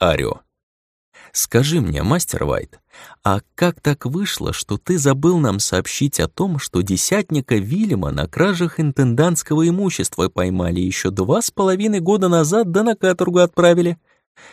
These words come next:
Это ты как, запамятовал?» Вроде как подсказал он трактирщику. Цвет лица у того сменился с красного на бледный,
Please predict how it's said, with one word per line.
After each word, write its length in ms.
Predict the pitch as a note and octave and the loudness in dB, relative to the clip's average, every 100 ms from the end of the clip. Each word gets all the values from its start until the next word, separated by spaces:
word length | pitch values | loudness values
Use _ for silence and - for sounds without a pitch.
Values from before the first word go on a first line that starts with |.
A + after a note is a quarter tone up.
| _ - | _ -4
Это 360 | G#3 - G3+ | -4 0 0
ты 260 | - G#3 G3+ | 2 -2 -2
как, 440 | - C3 G2 - - | 0 0 0 -8 -4
запамятовал?» 760 | C#3+ F#3 A3+ A#2 - C#2+ - _ _ _ _ | 0 2 2 2 -2 -6 -8 _ _ _ _
Вроде 320 | F2+ G2 F#2+ | 0 2 2
как 180 | - G2+ | 0 -2
подсказал 500 | - - - D3 F#2+ | -2 -2 -2 2 2
он 120 | B1+ | 0
трактирщику. 760 | - - - D#2 - - - - _ _ _ _ _ _ - - | -4 -8 -6 -6 -6 -10 -12 -16 _ _ _ _ _ _ -20 -8
Цвет 340 | - B2 E3 | -2 0 0
лица 340 | C#3 A#2+ - D3 | 0 0 2 0
у 80 | |
того 260 | B2+ A#2+ B2+ | 2 0 2
сменился 520 | - F#2 G#2+ A#2 G2+ | -2 -2 -2 -2 -2
с 80 | - | -4
красного 480 | - F#2+ - F#2+ F2 | 0 0 0 -2 -2
на 120 | E2+ | -2
бледный, 560 | G2 E2 B1+ G1+ - | -4 -6 -6 -10 -14